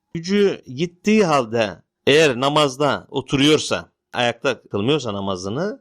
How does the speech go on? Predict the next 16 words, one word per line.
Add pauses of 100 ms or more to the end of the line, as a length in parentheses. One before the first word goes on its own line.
(120)
namazın
bir
farzını (220)
yerine
getirmediğinden
dolayı (140)
fasit
olur. (520)
Namazı
olmaz.
Hasreten (400)
dikkat
edecek.
Namazını
ayakta (100)
kılmaya